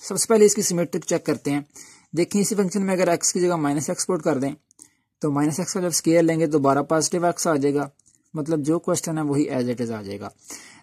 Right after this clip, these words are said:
तो एक्स की वैल्यू माइनस पुट करने से सेम आंसर आएगा। तो हम क्या बोलेंगे इसको, symmetric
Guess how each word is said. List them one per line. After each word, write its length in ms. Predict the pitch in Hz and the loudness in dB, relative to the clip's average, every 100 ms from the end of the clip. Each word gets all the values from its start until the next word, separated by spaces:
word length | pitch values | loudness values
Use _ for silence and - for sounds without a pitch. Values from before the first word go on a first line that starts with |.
| - | -6
तो 380 | 135 127 123 - _ _ - | -2 0 -2 -6 _ _ -6
एक्स 200 | 170 - | -4 -2
की 100 | 202 | 0
वैल्यू 240 | 190 190 | 2 2
माइनस 300 | 175 156 160 | 2 0 -2
पुट 200 | - 170 | -2 -2
करने 220 | 170 160 | 0 -2
से 180 | 151 165 147 - | 0 -4 -6 -4
सेम 240 | 156 170 | -2 0
आंसर 280 | 196 170 180 | 0 0 0
आएगा। 280 | 151 139 - _ - - - - | 2 0 -4 _ -18 -18 -20 -10
तो 280 | - 143 151 | -2 2 2
हम 200 | 151 151 | 2 0
क्या 180 | 151 165 160 | 0 0 4
बोलेंगे 320 | 151 147 151 | 4 4 2
इसको, 200 | 147 165 | 0 -2
symmetric 480 | 165 160 156 170 | -2 -2 -2 -4